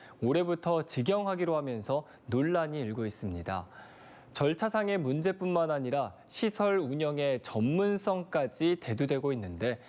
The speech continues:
태백시는 경쟁력과 효율성을 고려한 것이라는 입장입니다. 김형호 기자가 보도합니다.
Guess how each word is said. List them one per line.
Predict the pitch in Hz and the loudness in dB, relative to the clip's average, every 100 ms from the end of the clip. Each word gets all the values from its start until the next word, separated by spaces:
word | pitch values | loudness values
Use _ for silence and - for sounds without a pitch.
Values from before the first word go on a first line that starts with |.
| - - - - | -20 -20 -18 -2
태백시는 | 214 202 - 202 202 190 117 - | 0 0 2 2 2 2 -2 -4
경쟁력과 | - 147 175 220 208 190 - 180 175 | -2 0 2 2 0 -2 0 0 2
효율성을 | 170 262 247 233 208 185 175 | 0 0 0 2 0 2 0
고려한 | - 143 147 147 139 | 0 2 2 0 -2
것이라는 | 117 - 117 101 147 165 | -4 -2 -2 -2 -2 -4
입장입니다. | 120 - 117 101 85 80 82 80 - - - | -6 -4 -6 -6 -8 -10 -10 -12 -16 -20 -18
김형호 | - 165 208 214 202 | -2 2 2 2 2
기자가 | 180 156 135 | 0 0 0
보도합니다. | 139 127 117 92 85 - - | -2 -4 -6 -8 -10 -8 -8